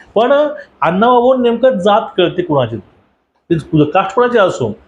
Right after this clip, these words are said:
आडनाव म्हटलं की कळणारच, भोसले, तांबडे, मुंडे, हे जे आडनावं आहेत, आडनावावरून कुठेतरी जात समजते. हे जात समजू नये,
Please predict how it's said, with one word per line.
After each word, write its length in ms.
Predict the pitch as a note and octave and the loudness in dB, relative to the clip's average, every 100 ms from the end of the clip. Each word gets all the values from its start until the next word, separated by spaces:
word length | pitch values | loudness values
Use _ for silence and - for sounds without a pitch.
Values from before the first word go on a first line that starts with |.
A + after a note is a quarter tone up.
| _ _ B2+ | _ _ -2
आडनाव 300 | D#3 G#3 G#3+ | 0 0 0
म्हटलं 360 | G#3+ G3+ A#3 | 0 0 0
की 80 | A3 | 0
कळणारच, 520 | A3+ A3+ A3 D#3+ - D3 | 0 0 2 0 -2 -2
भोसले, 680 | D3+ D#3+ F3 F3 F3 E3 E3 - _ _ | -2 -2 0 0 2 0 -4 -8 _ _
तांबडे, 720 | E3+ F3 F3+ F3+ F3 E3+ E3 E3 _ _ - | -2 0 2 2 2 0 -4 -8 _ _ -4
मुंडे, 480 | F3+ F#3 F#3+ F#3 E3+ E3+ - _ _ _ _ _ _ _ | -2 2 2 2 0 -4 -14 _ _ _ _ _ _ _
हे 60 | F#3+ | 0
जे 100 | A#3 | 0
आडनावं 500 | F3+ F#3+ A#3 A#3+ A#3 | 0 0 0 2 2
आहेत, 220 | G3+ A#3 | 0 0
आडनावावरून 580 | F3 F#3 A#3 A#3+ B3 C4 | -2 -2 2 2 2 0
कुठेतरी 340 | B3+ - B3+ | -2 -2 -2
जात 320 | G3+ G3+ G#3 - | 2 0 0 -4
समजते. 580 | F3 D#3+ D3+ - C3 | -2 0 -2 -2 -4
हे 220 | A#2+ A3 G3+ | 0 -2 -2
जात 400 | D#3+ G#3 A4 - | 0 0 0 -4
समजू 380 | - G#3 G3+ | -2 -2 0
नये, 360 | G3 E3 C3+ | 0 0 0